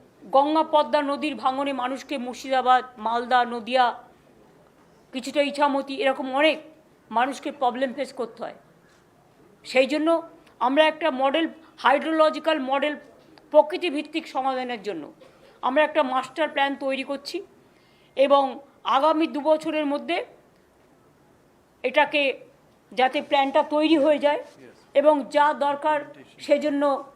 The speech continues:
বরাদ্দ করার কিছু টাকা রেখেছো, দুশো কোটি টাকা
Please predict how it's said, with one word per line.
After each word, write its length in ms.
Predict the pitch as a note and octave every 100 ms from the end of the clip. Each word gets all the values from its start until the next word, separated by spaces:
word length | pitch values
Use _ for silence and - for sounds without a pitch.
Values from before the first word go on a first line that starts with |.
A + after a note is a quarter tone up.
| _ _
বরাদ্দ 400 | G#3 B3+ C#4 A#3+ C4+
করার 320 | C4 C4 D4 C#4+
কিছু 160 | C#4+
টাকা 220 | D4 C#4 C#4
রেখেছো, 340 | C4+ D4+ D#4 G4 - - - -
দুশো 220 | C4 B3+ D4
কোটি 200 | C#4+ B3
টাকা 180 | C#4